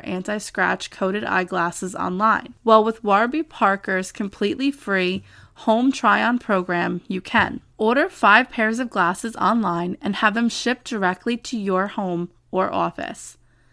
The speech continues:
Then you have five days to try them on, show them to friends and family for an honest opinion on what looks best. There is no obligations to buy. Everything ships free and includes prepaid return shipping labels.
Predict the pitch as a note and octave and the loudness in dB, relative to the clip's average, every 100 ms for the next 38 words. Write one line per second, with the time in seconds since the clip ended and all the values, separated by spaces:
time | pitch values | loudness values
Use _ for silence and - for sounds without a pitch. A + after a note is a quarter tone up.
0 | _ _ - _ - G#3 A#3 D4 E4 D4+ | _ _ -20 _ -2 2 4 4 4 2
1 | - G3+ G3 A3 G3 F#3 - A3+ - F3+ | 2 4 4 2 0 0 -2 -8 2 2
2 | G#3 B3+ G#3+ F3 F#3 - _ _ _ - | 4 2 2 0 -2 -8 _ _ _ -12
3 | - G3+ G3 B3 C4+ - D4 G#3+ F#3 F#3+ | 0 2 2 2 0 0 -2 0 2 0
4 | G3 - A#3+ G3+ F#3 F3 F#3 G#3+ - G3+ | -2 -2 -2 -2 -4 -2 -4 -6 -4 -2
5 | G3+ G3+ G#3 A#3 C#4+ B3+ F#3+ F3+ E3+ F3+ | 0 -2 -2 -4 -6 -4 -2 -2 -2 -6
6 | - _ _ _ - G#3 G3 F#3+ F#3 F#3+ | -10 _ _ _ -2 0 2 2 2 -2
7 | - - - - - - _ _ _ _ | -2 -4 -4 -8 -18 -20 _ _ _ _
8 | _ _ _ _ _ - A#3 A#3 G#3+ A3 | _ _ _ _ _ 0 2 2 2 2
9 | G#3+ C#4+ - G#3+ G#3+ F#3+ F3+ - F#3+ - | 4 4 4 2 0 -2 -2 -2 -6 -6
10 | F3+ F3 E3 - A3 _ _ _ _ - | -6 -4 -4 -6 -14 _ _ _ _ 0
11 | G#3 C4+ F4 E4+ - A#3+ - - G#3 F#3+ | 2 2 2 2 2 0 -2 -6 -2 0
12 | F#3 F#3+ - G#3+ G#3 G#3+ A#3+ A3 - - | 0 -2 -4 0 0 0 -2 -2 -4 -6
13 | B3+ C#4 - A#3 G3+ G3+ G3 - G3 G3 | -4 -4 -4 0 0 -2 -6 -2 -2 -2
14 | - F#3 F#3+ F#3 E3+ F3 - - - | -4 -4 -2 -2 -2 -4 -10 -14 -16